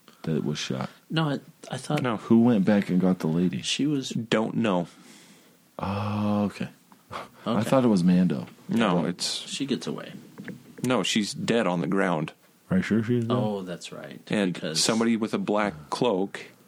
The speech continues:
Speaker 1: Comes.
Speaker 3: So, fan theories say it's Boba Fett, but I think it's actually, uh,
Speaker 1: But isn't Boba
Speaker 3: Gideon.
Speaker 1: Fett
Speaker 2: Cool.
Speaker 1: But isn't Boba Fett dead?
Speaker 3: Is he?
Speaker 1: Well,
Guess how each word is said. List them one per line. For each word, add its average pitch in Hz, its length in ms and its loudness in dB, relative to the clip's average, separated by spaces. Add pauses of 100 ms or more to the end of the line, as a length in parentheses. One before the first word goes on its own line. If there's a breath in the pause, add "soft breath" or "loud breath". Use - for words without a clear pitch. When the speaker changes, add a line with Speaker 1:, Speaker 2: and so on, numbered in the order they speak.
(420 soft breath)
Speaker 1:
Comes. 82 580 -2
Speaker 3:
So, 90 460 -2 (800 soft breath)
fan 170 300 2
theories 90 280 2
say 101 200 0
it's - 120 -4
Boba 117 300 2
Fett, 104 340 0
but 101 140 0
I 101 100 2
think 98 240 -4
it's 85 160 -4
actually, 87 540 0
uh, 69 200 0 (220)
Speaker 1:
But 101 140 0
isn't 110 240 4
Boba 110 100 4
Speaker 3:
Gideon. 104 420 4
Speaker 1:
Fett - 140 -20 (1040 loud breath)
Speaker 2:
Cool. - 240 -20 (2000 soft breath)
Speaker 1:
But 104 120 -2
isn't 104 240 -2
Boba 95 220 -2
Fett - 260 -8
dead? 87 260 -12 (800)
Speaker 3:
Is 110 240 0
he? 170 260 2 (800)
Speaker 1:
Well, 92 360 4